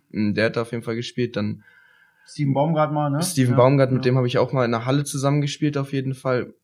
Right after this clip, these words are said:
Speaker 1: Sehr, sehr guter Kicker. Ähm, aber da kennt man natürlich dann auch von irgendwelchen Turnieren schon mal Spieler. Deswegen freue ich mich am meisten auf Brügge und denke auch, dass die fußballerisch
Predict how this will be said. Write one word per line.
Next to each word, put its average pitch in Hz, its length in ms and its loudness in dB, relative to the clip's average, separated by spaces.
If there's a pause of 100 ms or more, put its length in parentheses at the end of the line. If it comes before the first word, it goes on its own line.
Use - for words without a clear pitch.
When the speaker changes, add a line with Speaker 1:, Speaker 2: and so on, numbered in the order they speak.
(600)
Speaker 1:
Sehr, 107 400 -2
sehr 110 160 0
guter 113 260 -8
Kicker. 131 520 -6
Ähm, 107 420 -2
aber 101 360 -4
da 95 160 -6
kennt 135 200 0
man 131 120 2
natürlich 123 460 -4
dann 101 200 0
auch - 260 -8
von - 240 -8
irgendwelchen 117 400 -6
Turnieren 120 360 -2
schon 123 140 -6
mal 117 120 -4
Spieler. 127 440 -6 (280)
Deswegen 110 300 -2
freue 127 300 4
ich 139 80 -4
mich 135 180 0
am 117 80 -2
meisten 123 300 -2
auf 117 140 -8
Brügge 123 260 -2
und 110 160 -2
denke 120 220 -4
auch, 107 80 -10
dass 110 180 -10
die 113 100 -16
fußballerisch 117 840 -8